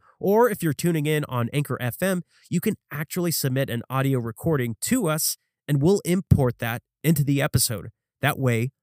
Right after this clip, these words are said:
you can be in the show. As always, you can reach out to us on social media. On Instagram, we're at Hollywood Hustle Podcast, and on Twitter, we're at L A Hustlecast. You can also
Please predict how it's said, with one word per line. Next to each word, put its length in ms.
you 580
can 100
be 140
in 80
the 60
show. 360
As 200
always, 320
you 80
can 180
reach 220
out 220
to 140
us 220
on 140
social 320
media. 360
On 120
Instagram, 540
we're 300
at 280
Hollywood 340
Hustle 260
Podcast, 540
and 120
on 140
Twitter, 420
we're 280
at 260
L 240
A 120
Hustlecast. 680
You 80
can 100
also 400